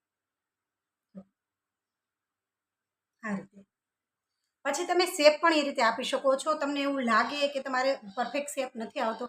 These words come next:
તો પહેલાં શું કરવાનું, એક પેન આવે છે, અ, સ્કેચ પેન આવે છે, એનાથી તમારે અહીંથી આવી રીતે આમ આકાર દઈ દેવાનો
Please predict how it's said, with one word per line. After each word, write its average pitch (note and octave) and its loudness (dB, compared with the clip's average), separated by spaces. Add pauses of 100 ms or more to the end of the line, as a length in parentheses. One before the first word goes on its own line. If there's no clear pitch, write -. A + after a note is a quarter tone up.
(380)
તો D#4 -8
પહેલાં D4+ 2
શું D#4+ -6
કરવાનું, C4+ 2
એક C4+ -2 (100)
પેન A#3+ -2
આવે A3+ 2
છે, D4+ 0
અ, G#3+ -2
સ્કેચ D4+ 0
પેન C#4 -4
આવે A3 -4
છે, D#4+ -12 (340)
એનાથી C#4+ -4
તમારે D#4 6
અહીંથી D4+ -6
આવી C4+ 0
રીતે C#4+ -4
આમ B3+ 2
આકાર A3+ 2
દઈ A3+ -2
દેવાનો A3 -2